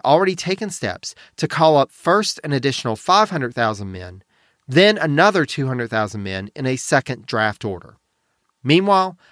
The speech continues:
a new commander had been put in charge of all Union forces in March, General Ulysses S. Grant. Upon taking command, Grant intended to implement an overarching military strategy for the United States,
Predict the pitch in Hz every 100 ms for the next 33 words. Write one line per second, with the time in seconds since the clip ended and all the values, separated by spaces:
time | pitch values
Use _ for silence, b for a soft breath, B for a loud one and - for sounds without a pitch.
0 | b 156 151 180 220 196 147 120 110 113
1 | 113 98 - 190 208 - 117 110 117 -
2 | - 151 180 180 151 147 143 131 113 107
3 | - 107 98 120 101 85 - - - b
4 | b b b b 156 156 143 127 123 127
5 | 156 175 151 - 117 - 107 87 87 -
6 | - _ _ _ _ b b b b b
7 | - 233 226 226 214 190 170 127 101 95
8 | - b b 151 180 226 190 170 - 151
9 | 151 - - 135 123 110 104 107 120 -
10 | 185 208 214 127 123 - 127 113 143 185
11 | 202 - 180 170 135 113 104 117 107 113
12 | 107 113 123 139 139 - 90 82 - -